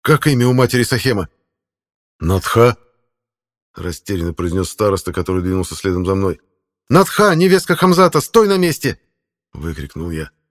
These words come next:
Мой громкий и звонкий голос многократно перекрыл начавшийся подниматься шум. «Стой, убийца!» «Будьте вы прокляты!» закричала женщина, резко останавливаясь и поворачиваясь лицом в мою сторону.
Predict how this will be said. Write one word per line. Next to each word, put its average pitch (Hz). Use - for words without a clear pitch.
Мой 85
громкий 95
и -
звонкий 95
голос 92
многократно 95
перекрыл 98
начавшийся 87
подниматься 92
шум. 92
«Стой, 220
убийца!» 165
«Будьте 247
вы 254
прокляты!» 233
закричала 85
женщина, 92
резко 92
останавливаясь 98
и 98
поворачиваясь 92
лицом 95
в 92
мою 90
сторону. 92